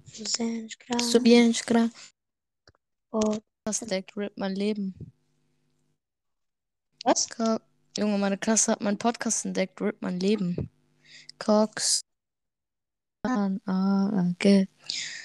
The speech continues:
Speaker 2: Ukraine, Deposit. Warte kurz. Ja, was soll ich jetzt machen? Ich bin so lost, Alter.
Speaker 1: Keine Ahnung.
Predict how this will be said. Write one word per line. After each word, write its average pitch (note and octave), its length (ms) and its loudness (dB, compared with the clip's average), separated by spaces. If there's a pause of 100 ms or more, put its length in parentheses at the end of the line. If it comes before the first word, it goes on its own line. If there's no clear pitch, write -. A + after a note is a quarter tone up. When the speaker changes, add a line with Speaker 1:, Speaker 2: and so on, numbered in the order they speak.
(260)
Speaker 2:
Ukraine, A3 960 10
Deposit. A3+ 680 4 (560)
Warte A3 180 6
kurz. - 440 2 (1200)
Ja, C#4 60 10
was D#4 120 8
soll F4+ 80 8
ich F#4+ 80 8
jetzt G4 180 4
machen? F#4 240 2
Ich - 80 -4
bin D#4+ 120 -10
so D#4+ 120 -8
lost, D#4 380 -6
Alter. G#3 380 -10 (1500)
Speaker 1:
Keine E4 260 2
Ahnung. B3+ 300 6